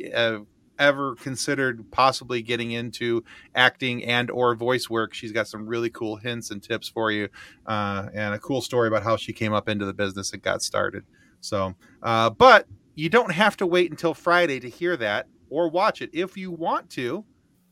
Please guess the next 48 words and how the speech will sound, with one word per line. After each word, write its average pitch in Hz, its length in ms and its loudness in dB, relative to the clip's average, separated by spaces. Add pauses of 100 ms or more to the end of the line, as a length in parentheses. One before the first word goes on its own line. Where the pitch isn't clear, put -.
(240)
if 165 200 -8
you're 185 140 -4
not 208 300 2
already 220 500 0
supporting 202 500 -4
us, 156 120 -6
like 151 100 -6
it 147 80 -10
says 147 240 -6
right 147 140 -6
down 147 180 -2
there 143 80 -4
at 135 60 -4
the 131 80 -14
bottom 143 240 -2
of 127 60 -12
the 117 40 -18
screen 156 420 -12
on 135 200 0
our 131 80 2
Patreon, 147 580 -4 (400)
you 202 140 -6
could 240 160 -2
be 269 80 0
watching 226 400 0
that 202 160 2
on 170 320 0
Wednesday 139 720 0 (160)
on 123 140 -2
our 131 100 2
Patreon 123 560 -2
channels 98 500 -6
for 120 160 0
as 117 220 -2
little 170 280 -6
as 117 200 -6
three 156 400 -14
dollars 156 560 -2
a 131 60 -8
month. 127 580 -6 (320)
You 113 140 -6
could 117 160 -8
be 120 100 -4
watching, 117 600 0 (100)
uh, 104 340 -2
with 117 160 -6
early 110 300 -4
access. 104 600 -4